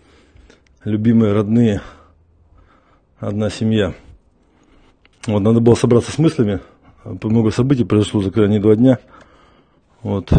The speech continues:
сейчас уже можно об этом уверенно сказать. Меня вывели в распоряжение, отстранили от должности.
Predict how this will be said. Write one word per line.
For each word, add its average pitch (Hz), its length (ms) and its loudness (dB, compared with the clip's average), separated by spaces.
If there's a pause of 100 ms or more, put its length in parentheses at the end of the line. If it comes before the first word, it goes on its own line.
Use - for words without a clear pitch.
(200)
сейчас 113 280 0
уже 110 140 2
можно 107 300 2
об 104 140 -2
этом 104 180 -4 (500)
уверенно 110 360 0
сказать. 127 460 0 (1400)
Меня 113 500 0 (440)
вывели 113 500 2 (120)
в 110 100 -8
распоряжение, 131 520 -2
отстранили 113 440 -2
от 113 100 -4
должности. 131 460 -4